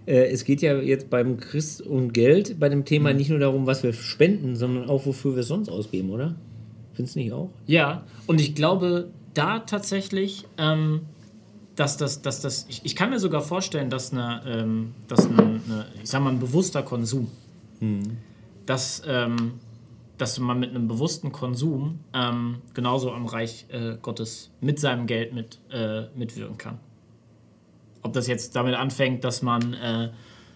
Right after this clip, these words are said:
Speaker 2: äh, Fairtrade-Produkte, äh,
Speaker 1: Mhm.
Speaker 2: kauft oder, äh, ähm, oder was weiß ich, Bio, Bewahrung der Schöpfung, biologische
Speaker 1: Mhm.
Speaker 2: Vielfalt, so.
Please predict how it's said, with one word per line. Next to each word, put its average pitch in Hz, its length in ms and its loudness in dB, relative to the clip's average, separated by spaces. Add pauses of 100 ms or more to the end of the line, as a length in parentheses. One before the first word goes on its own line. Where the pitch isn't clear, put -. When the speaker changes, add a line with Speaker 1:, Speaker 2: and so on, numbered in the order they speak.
(160)
Speaker 2:
äh, 117 300 -2
Fairtrade-Produkte, 151 1500 -2
äh, 139 340 2
Speaker 1:
Mhm. - 60 -20
Speaker 2:
kauft 147 540 -2 (180)
oder, 113 1000 0
äh, 117 40 -10 (260)
ähm, 107 560 -2 (140)
oder 104 380 -2 (200)
was 107 180 -10
weiß 107 200 -6
ich, 113 180 -10 (240)
Bio, 135 340 2
Bewahrung 113 440 -2
der 110 80 -2
Schöpfung, 117 640 -6 (180)
biologische 113 500 -4
Speaker 1:
Mhm. - 40 -16
Speaker 2:
Vielfalt, 123 540 -6 (140)
so. 117 360 -2